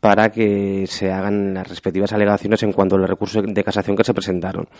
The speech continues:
Esta vista no siempre se produce, ni se, y es un caso especial, pues el caso no, esta está contemplada en la ley y se celebra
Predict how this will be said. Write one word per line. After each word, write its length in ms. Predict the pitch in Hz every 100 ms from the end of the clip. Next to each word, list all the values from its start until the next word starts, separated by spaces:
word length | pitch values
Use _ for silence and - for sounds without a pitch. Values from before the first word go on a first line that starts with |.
| - - - -
Esta 280 | 131 - 131
vista 440 | 139 147 - 143 -
no 240 | 120 120
siempre 360 | 117 123 117 92
se 120 | 98
produce, 600 | 98 110 110 107 117 -
ni 180 | 110 98
se, 280 | - 98 92 -
y 100 | 104
es 80 | 104
un 600 | 113 110 107 107 107 98
caso 180 | 101 107
especial, 500 | - 110 - 104 107 - - - -
pues 160 | 101
el 140 | 101 95
caso 260 | 98 -
no, 140 | 95 98 -
esta 200 | - 98
está 340 | - 165 107
contemplada 500 | 107 104 104 101 110
en 80 | 98
la 100 | 98
ley 300 | 113 120 123 - - - - _
y 160 | 120 113
se 400 | - 113 104 104
celebra 560 | - 107 131 131 139